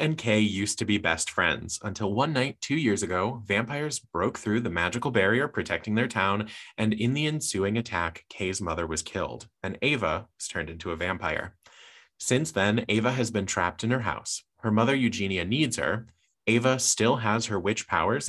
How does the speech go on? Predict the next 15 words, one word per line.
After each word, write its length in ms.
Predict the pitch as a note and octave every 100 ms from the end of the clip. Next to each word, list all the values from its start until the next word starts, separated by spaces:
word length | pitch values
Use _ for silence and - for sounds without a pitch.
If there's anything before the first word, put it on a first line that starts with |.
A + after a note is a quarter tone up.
| -
and 240 | A#2 C3
Eugenia 540 | G#2 G2+ A2 A2 G#2+ -
must 460 | G2 F#2 A2+ - -
take 240 | G2+ -
them 220 | F#2+ F#2+ - - -
in 140 | G#2 G#2
order 260 | F#2+ G#2 A#2+
to 120 | B2+
hide 400 | A#2 F2+ E2 D#2+
that 180 | - D#2+
she's 180 | F2 F2
a 60 |
vampire 520 | D#2+ D#2 D2 - D2+ D#2+
as 120 | -
well. 400 | - - -